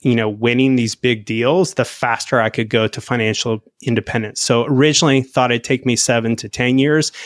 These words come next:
ended up taking me about two, two and a half years, 'cause my original Phi number is one point five million.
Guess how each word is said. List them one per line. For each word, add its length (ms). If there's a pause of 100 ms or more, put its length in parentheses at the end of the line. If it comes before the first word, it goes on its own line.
(220)
ended 260
up 140
taking 340
me 100
about 640 (140)
two, 220
two 180
and 100
a 40
half 320
years, 260
'cause 180
my 140
original 420
Phi 260
number 260
is 160
one 180
point 240
five 260
million. 440